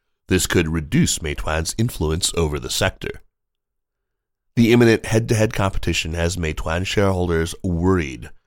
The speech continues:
On Wednesday, following the hiring announcement, Meituan stock dived the most in two months.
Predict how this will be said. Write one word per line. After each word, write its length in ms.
On 200
Wednesday, 560
following 480
the 140
hiring 420
announcement, 540
Meituan 520
stock 380
dived 640
the 80
most 460
in 120
two 200
months. 480